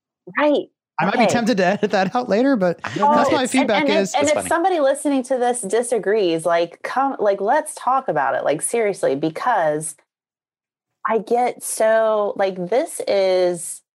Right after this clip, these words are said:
Speaker 1: fifty-seven percent of, uh, sales are coming from the online sales program. That was our latest quarter two, you know, update, right? And, like, this is a big part of our organization.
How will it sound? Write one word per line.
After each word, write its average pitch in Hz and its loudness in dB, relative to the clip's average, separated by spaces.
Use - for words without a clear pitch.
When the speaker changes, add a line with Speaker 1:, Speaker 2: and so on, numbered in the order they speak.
Speaker 1:
fifty-seven 240 0
percent 160 -2
of, 143 0
uh, 143 0
sales 135 -2
are 147 0
coming 160 -2
from 156 -4
the 147 -2
online 143 -2
sales 135 -2
program. 117 -4
That 151 0
was 170 -2
our 147 -2
latest 147 -2
quarter 156 -2
two, 147 0
you 160 0
know, 135 0
update, 143 -2
right? 143 -2
And, 170 2
like, 165 -2
this 190 0
is 196 2
a 180 2
big 175 2
part 151 -2
of 143 -2
our 135 0
organization. 135 -2